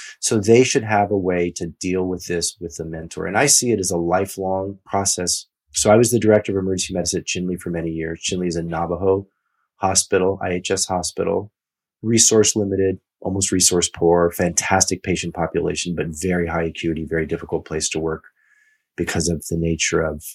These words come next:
um, what happens on the reservation, the poverty, chronic diseases, violence, drugs and alcohol abuse. So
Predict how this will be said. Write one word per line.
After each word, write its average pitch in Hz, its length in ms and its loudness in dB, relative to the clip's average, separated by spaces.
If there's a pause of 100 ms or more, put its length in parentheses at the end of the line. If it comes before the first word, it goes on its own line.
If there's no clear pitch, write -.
(180)
um, 80 140 -8
what 85 140 -6
happens 80 340 -6
on 76 120 -8
the 78 60 -8
reservation, 78 680 -4
the 78 80 -8
poverty, 76 680 -4
chronic 82 300 -4
diseases, 78 800 -8
violence, 80 680 -6 (680)
drugs 85 280 -6
and 85 100 -4
alcohol 80 380 -6
abuse. 78 520 -8
So 123 400 4